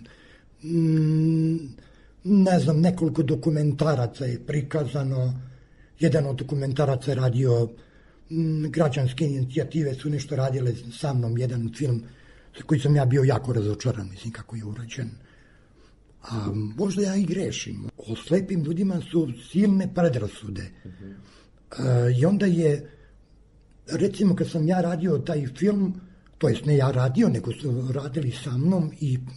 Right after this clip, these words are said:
Speaker 1: priča o mom životu, oni su obratili pažnju kako ja vezujem pertle, jer sam se ja jako naljutio. „Pa čekajte, šta vi pre mislite da mi slepi ljudi ne znam da vežemo pertle?”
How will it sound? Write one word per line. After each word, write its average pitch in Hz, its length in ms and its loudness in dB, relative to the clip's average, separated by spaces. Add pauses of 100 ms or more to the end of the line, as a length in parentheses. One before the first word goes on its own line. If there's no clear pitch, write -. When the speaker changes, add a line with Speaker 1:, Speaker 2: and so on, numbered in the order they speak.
Speaker 1:
priča 175 320 2
o 131 80 4
mom 139 280 6
životu, 113 720 -2 (560)
oni 214 220 6 (100)
su 190 100 2
obratili 180 480 2
pažnju 208 240 2
kako 202 240 2
ja 185 80 6
vezujem 160 440 2
pertle, 135 340 -2
jer 110 120 -2
sam 123 120 0
se 170 120 -2
ja 165 60 4
jako 156 300 2
naljutio. 131 600 -2 (380)
„Pa - 80 -10
čekajte, - 300 -8
šta - 160 0
vi 151 140 0
pre 160 120 2
mislite 160 380 -4
da 143 100 -6
mi 151 120 -4
slepi 160 300 -4
ljudi 151 200 -4
ne 156 120 -4
znam 151 160 -6
da 147 60 -6
vežemo 160 380 -4
pertle?” 185 460 -8